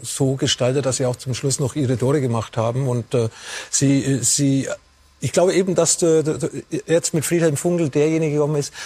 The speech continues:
wo sie so ein bisschen auch, äh, Vertrauen haben. Sie wissen, er kann Abstiegskampf, er hat die Erfahrung, er führt die richtigen Gespräche, er sieht, was braucht der Spieler, braucht er ein bisschen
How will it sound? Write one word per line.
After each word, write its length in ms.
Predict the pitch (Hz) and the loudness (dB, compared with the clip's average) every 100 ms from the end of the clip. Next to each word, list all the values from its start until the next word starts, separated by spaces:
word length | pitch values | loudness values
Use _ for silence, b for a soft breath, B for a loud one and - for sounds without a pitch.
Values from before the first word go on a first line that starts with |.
| B | B
wo 80 | 143 | -2
sie 140 | 135 | -2
so 140 | 135 143 | 0 0
ein 80 | 135 | 0
bisschen 320 | 143 - 143 | 0 0 0
auch, 280 | 131 123 156 | 0 -2 0
äh, 480 | 127 127 131 127 | 2 2 2 0
Vertrauen 800 | 120 - - - 120 131 143 117 | -4 -4 -4 0 2 4 2 2
haben. 280 | 107 107 117 | 0 0 0
Sie 140 | 110 | 0
wissen, 240 | 127 151 151 | 2 2 0
er 120 | 135 | 0
kann 280 | - 139 151 | 0 0 0
Abstiegskampf, 800 | - 131 - - 107 - 120 107 | -2 -2 -4 -4 -4 -2 -2 0
er 140 | 123 | 0
hat 160 | 117 - | 0 0
die 80 | 151 | 2
Erfahrung, 560 | 127 - 123 123 113 B B B | 2 2 2 2 0 B B B
er 140 | 139 | -2
führt 260 | 120 - 170 | 0 0 2
die 80 | 151 | 2
richtigen 440 | 147 - 143 151 | 0 0 -2 0
Gespräche, 580 | 135 123 - 139 147 143 | 0 0 0 0 2 2
er 500 | 131 127 135 135 135 | 0 2 4 4 2
sieht, 400 | 120 - 175 151 147 | 0 0 0 -2 -4
was 600 | 139 143 143 139 151 - | -2 0 0 2 2 2
braucht 360 | 143 160 - | 4 4 2
der 80 | 170 | 0
Spieler, 360 | 143 - 143 127 | 0 0 0 2
braucht 340 | 135 147 - | 2 0 0
er 60 | 151 | -2
ein 60 | |
bisschen 380 | 143 143 156 139 | 0 2 2 0